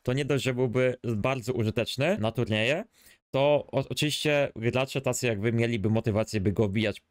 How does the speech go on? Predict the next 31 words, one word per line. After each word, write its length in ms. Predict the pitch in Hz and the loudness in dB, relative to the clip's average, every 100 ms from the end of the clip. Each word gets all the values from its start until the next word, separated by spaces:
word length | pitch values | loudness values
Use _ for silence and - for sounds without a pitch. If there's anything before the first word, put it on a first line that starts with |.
| - | -4
ponieważ 280 | 101 98 | 0 0
byłaby 360 | 90 117 117 107 | 0 0 0 0
to 100 | 107 | 0
lepsza 300 | 113 - 117 | 0 0 -4
wersja 320 | 101 107 98 | -4 -4 -8
C 160 | - 107 | -4 -2
S 140 | 104 | -2
a 60 | 92 | -6
sześćdziesiąt 400 | - 98 95 87 | -2 -2 -2 -4
trzy. 240 | - 170 - _ _ - - - - _ | 0 0 -2 _ _ -20 -20 -20 -20 _
Gra-, 280 | 95 98 113 - | -2 0 -2 -2
grałem 240 | 117 127 | -2 -2
dzisiaj, 160 | 123 135 - - | -4 -8 -10 -2
e, 160 | 117 | -2
troszkę 280 | 117 120 135 | -2 -4 -4
tym 120 | 131 | -2
czołgiem. 380 | 127 135 143 151 - - - | 0 0 -2 -4 -8 -20 -6
Muszę 220 | 127 151 | -2 -2
przyznać, 300 | 170 143 127 | 0 0 0
że 200 | 104 120 110 _ _ | 2 0 0 _ _
W 240 | 104 117 151 | -2 2 2
R 100 | 131 | 0
mam 140 | 123 | -2
całkiem 300 | 131 120 107 | -2 -2 0
dobre, 320 | 120 175 214 | 0 0 0
ponieważ 280 | - 110 107 | 0 0 0
jest 160 | 110 - | 0 -2
to 80 | |
siedemdziesiąt 420 | 107 - 117 120 110 | -2 0 -2 -2 -4
dwa 100 | 113 | -2
procent. 420 | 156 160 190 | -2 0 -2